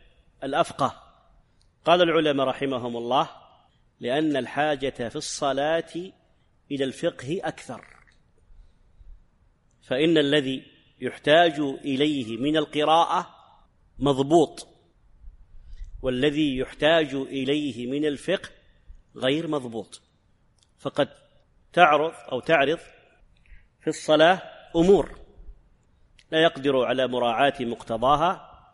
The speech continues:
إلا كامل الفقه. ذلك كما ذكرنا: "مروا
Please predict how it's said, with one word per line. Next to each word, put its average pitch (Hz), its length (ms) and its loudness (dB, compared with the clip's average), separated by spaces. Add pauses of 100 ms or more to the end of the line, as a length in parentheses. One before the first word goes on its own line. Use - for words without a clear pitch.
(460)
إلا 135 240 2
كامل 120 500 0 (140)
الفقه. - 380 -6 (2750)
ذلك 139 160 -2
كما 127 240 -4
ذكرنا: 143 640 -6 (1080)
"مروا 131 360 0